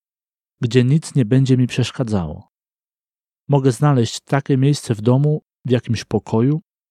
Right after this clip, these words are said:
albo też w pobliskim kościele, kaplicy. Oczywiście muszę brać pod uwagę moje możliwości czasowe i lokalowe, ale tam, gdzie mam do wyboru różnego rodzaju miejsca, mogę zastanowić się,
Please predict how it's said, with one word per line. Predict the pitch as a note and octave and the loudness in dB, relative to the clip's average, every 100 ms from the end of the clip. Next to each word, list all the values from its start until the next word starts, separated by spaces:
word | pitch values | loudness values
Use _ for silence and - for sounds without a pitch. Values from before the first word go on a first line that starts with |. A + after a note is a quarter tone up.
| _ | _
albo | - C3+ D#3+ | -4 2 4
też | F3 D#3 - | 4 0 -4
w | - | -8
pobliskim | - C3+ C3+ - A#2 | -2 0 0 -2 -8
kościele, | - G#2 - - G#2+ A2+ C3+ | -4 -6 -2 0 0 0 -4
kaplicy. | - F#2 A2 G2 - C3 - _ _ _ _ _ _ - | -6 -6 -4 -4 -8 -14 -14 _ _ _ _ _ _ 0
Oczywiście | D#3 G3 G#3+ - F3 D3 - - | 2 4 2 2 2 2 0 0
muszę | D#3+ - D#3 | 2 4 2
brać | C#3 E3+ - | 2 0 0
pod | D3+ | 0
uwagę | B2+ B2+ C3 C#3 | 2 0 0 0
moje | C3 C3 | 2 2
możliwości | B2 B2+ A#2+ A#2+ B2+ - A2+ | 4 4 4 4 2 0 -10
czasowe | - B2+ A#2 - A2 A2+ | -6 -4 -4 -4 -4 -2
i | A2 | 0
lokalowe, | A#2 - C#3+ C#3+ F2+ - _ _ _ _ _ _ _ | -2 -2 -2 -2 -4 -12 _ _ _ _ _ _ _
ale | A#2 D3 | 2 2
tam, | - C3 A2+ C3 | 2 -2 0 -2
gdzie | D3+ B2+ B2+ | -4 0 2
mam | A#2+ C#3 | 2 2
do | E3+ D#3+ | 4 4
wyboru | C#3 B2+ D3+ D#3+ D3 - | 2 2 2 4 2 0
różnego | C3 C3+ B2+ D#3 E3+ | 2 2 4 2 4
rodzaju | D#3+ D3 D#3 D#3 | 4 4 4 4
miejsca, | A2+ F2+ - - A2 - _ - | 2 0 -4 -8 -8 -8 _ -4
mogę | C3 C#3+ C#3+ | 0 2 4
zastanowić | B2 C3 C#3+ C3+ D3+ D#3 - | 4 2 0 0 2 -2 -4
się, | C#3 B2+ | -4 -4